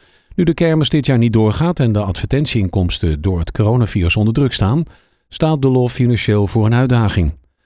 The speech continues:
Om wat meer armslag te krijgen organiseert de lokale omroep een bingo. Voor de bingo roept de Lof de hulp in van Edam Volendam Actie.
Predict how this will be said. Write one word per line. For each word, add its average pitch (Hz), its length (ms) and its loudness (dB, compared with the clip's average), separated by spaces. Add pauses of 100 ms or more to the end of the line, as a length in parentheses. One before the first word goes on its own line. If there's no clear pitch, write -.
(160)
Om 85 140 -2
wat 76 160 -2
meer 117 260 0
armslag 120 520 0
te 139 100 -2
krijgen 143 420 0
organiseert 127 480 0
de 127 60 0
lokale 110 340 0
omroep 104 420 2
een 117 140 0
bingo. 82 420 0 (500)
Voor - 160 0
de 151 80 0
bingo 151 320 2
roept 135 180 0
de 127 80 2
Lof 123 240 2
de 117 100 2
hulp 113 260 2
in 107 180 2
van 107 320 -2
Edam 104 340 0
Volendam 113 440 2
Actie. 92 360 0